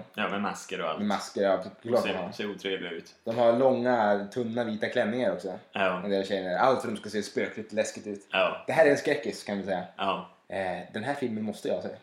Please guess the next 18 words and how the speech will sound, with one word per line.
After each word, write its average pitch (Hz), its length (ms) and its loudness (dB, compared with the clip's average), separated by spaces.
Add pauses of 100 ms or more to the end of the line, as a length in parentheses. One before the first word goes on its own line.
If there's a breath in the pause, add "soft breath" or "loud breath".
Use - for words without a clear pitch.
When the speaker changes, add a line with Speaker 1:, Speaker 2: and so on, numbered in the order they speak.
(200)
Speaker 1:
Jo, - 340 -2
det 107 120 -4
verkar 110 280 -4
mycket 120 220 -4
intressant. 92 360 -8 (200 loud breath)
Dock - 220 0
känner 104 180 0
jag 95 100 -2
så 107 60 -4
här, 101 320 0
om 98 60 -4
man 95 120 -6
såg 95 180 -10
på 95 60 -12
trailern, 110 340 -2
alltså, 90 300 -6
när 107 140 -2
jag 104 120 0